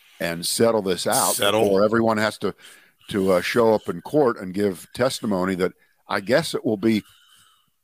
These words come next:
Speaker 1: and I'm sure it will be, even more embarrassing and more devastating to, uh, quote unquote, Fox's reputation.
Speaker 2: It,
Speaker 1: But it
Speaker 2: at,
Speaker 1: seems a
Speaker 2: yeah,
Speaker 1: little bit
Speaker 2: at
Speaker 1: late.
Speaker 2: this point, hasn't, I mean, honestly,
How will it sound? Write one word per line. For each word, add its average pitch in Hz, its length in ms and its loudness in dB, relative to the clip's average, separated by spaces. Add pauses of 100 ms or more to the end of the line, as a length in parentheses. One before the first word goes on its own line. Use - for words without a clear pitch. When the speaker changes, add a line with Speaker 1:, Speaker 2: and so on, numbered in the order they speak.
(120)
Speaker 1:
and 92 120 -6
I'm 92 80 -6
sure 113 200 0
it 107 100 0
will 143 140 2
be, 101 200 -2 (140)
even 135 340 4
more 127 580 2 (840)
embarrassing 98 920 0 (300)
and 104 220 -4
more 147 320 4
devastating 95 800 0
to, 90 400 -2
uh, 82 160 -2 (360)
quote 143 240 2
unquote, 113 480 0
Fox's 135 500 -2
reputation. 117 840 -2 (2750)
Speaker 2:
It, 123 320 -6
Speaker 1:
But 95 80 -2
it 143 60 0
Speaker 2:
at, 123 40 -6
Speaker 1:
seems 113 240 -4
a - 20 -2
Speaker 2:
yeah, 147 100 2
Speaker 1:
little 139 140 -2
bit - 100 -4
Speaker 2:
at 139 100 -2
Speaker 1:
late. - 60 -6
Speaker 2:
this 156 160 0
point, 151 260 2
hasn't, 143 360 0
I 117 40 -4
mean, 120 200 -2
honestly, 117 520 0